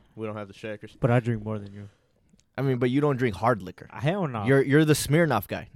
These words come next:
Speaker 2: Hell yeah.
Speaker 3: Or was that thing? Is it Smirnoff that you were drinking?
Speaker 1: What one right now?
Speaker 3: The
Speaker 1: I got,
Speaker 3: juice
Speaker 1: I,
Speaker 3: stuff?
Speaker 1: I got some.
Speaker 2: Uh.
Speaker 1: I got some in the fridge.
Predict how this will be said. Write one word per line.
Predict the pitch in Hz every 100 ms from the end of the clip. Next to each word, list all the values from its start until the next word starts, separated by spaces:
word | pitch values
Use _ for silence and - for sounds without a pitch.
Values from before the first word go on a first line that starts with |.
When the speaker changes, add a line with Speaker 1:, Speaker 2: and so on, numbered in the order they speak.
| 120
Speaker 2:
Hell | 120 127
yeah. | 139 143 107 - _ _ -
Speaker 3:
Or | 120 120
was | 147
that | 170 165
thing? | 180
Is | 147 160
it | 175
Smirnoff | 202 202 202 - _ _ -
that | 139
you | 165
were |
drinking? | 156 170 175 - _ _ _ _ _ _ _ _ _ -
Speaker 1:
What | 120
one | 117
right | 113 120
now? | 139 _ -
Speaker 3:
The | 104
Speaker 1:
I |
got, | 123
Speaker 3:
juice | 139 -
Speaker 1:
I, |
Speaker 3:
stuff? | - 160 -
Speaker 1:
I | 123
got | 120 117
some. | 135
Speaker 2:
Uh. | 110
Speaker 1:
I | 117
got | 113 110
some | 107
in |
the | 104
fridge. | 123 127